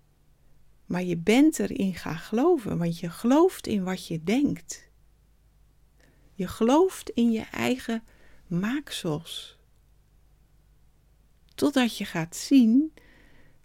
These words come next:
dat het eigen maaksels zijn. Ze hebben geen realiteit, omdat ze geen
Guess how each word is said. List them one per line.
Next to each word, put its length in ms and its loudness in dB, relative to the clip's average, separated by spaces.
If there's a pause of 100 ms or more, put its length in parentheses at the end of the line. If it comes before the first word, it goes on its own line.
(140)
dat 300 -2
het 240 -8
eigen 600 -4
maaksels 600 -8
zijn. 540 -8 (720)
Ze 140 -12
hebben 640 2
geen 720 2 (380)
realiteit, 1200 -2 (440)
omdat 400 -4
ze 100 -8
geen 400 -6